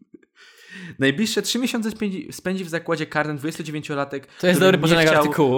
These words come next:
Speaker 1: otworzyć policjantom drzwi. Gdy ci zadzwonili do niego, usłyszeli: "Nie mogę rozmawiać, bo psy pukają do drzwi". <laughs> Do zdarzenia doszło w niedzielę popo-, e, w niedzielne popołudnie na terenie Zamościa. Policjanci otrzymali informację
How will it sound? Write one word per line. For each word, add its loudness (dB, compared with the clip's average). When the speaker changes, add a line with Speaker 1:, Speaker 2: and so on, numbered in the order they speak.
Speaker 1:
otworzyć -2
policjantom -2
drzwi. -4
Gdy 0
ci 2
zadzwonili -4
do 0
niego, -4
usłyszeli: -6
"Nie 4
mogę 4
rozmawiać, 2
bo 0
psy -4
pukają -4
do -12
drzwi". -8
<laughs> -20
Do 0
zdarzenia 0
doszło -2
w -6
niedzielę -4
popo-, -8
e, -4
w -8
niedzielne -4
popołudnie -4
na -4
terenie -2
Zamościa. -2
Policjanci -2
otrzymali -4
informację -6